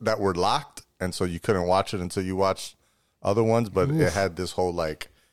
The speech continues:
Speaker 1: it had this, like, thread that, like, spiraled out. So then you, if you watch this episode, okay, now you got two episodes that you could watch. Which one do you wanna watch?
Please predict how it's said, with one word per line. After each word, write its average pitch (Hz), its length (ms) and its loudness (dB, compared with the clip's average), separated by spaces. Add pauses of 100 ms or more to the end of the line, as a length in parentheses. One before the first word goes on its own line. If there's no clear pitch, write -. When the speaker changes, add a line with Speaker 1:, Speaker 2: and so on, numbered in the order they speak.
(220)
Speaker 1:
it - 80 -6
had 98 220 -4
this, 87 200 -6
like, 76 220 -4
thread 104 600 0
that, - 160 -2
like, 82 200 -6
spiraled 92 500 0
out. 98 280 2
So 87 120 -6
then 82 220 -8
you, 85 200 -10 (340)
if 104 140 -10
you 113 100 -2
watch 110 260 0
this 127 240 0
episode, 90 440 -2
okay, 98 380 -2
now 87 160 -2
you 95 120 -6
got 85 220 -4
two 107 220 -2
episodes 85 460 -6
that 85 160 -8
you 85 80 -14
could 80 160 -12
watch. 78 480 -4 (400)
Which 104 260 -4
one 95 160 -4
do 87 80 -6
you 85 100 -2
wanna 80 220 -4
watch? 78 500 -4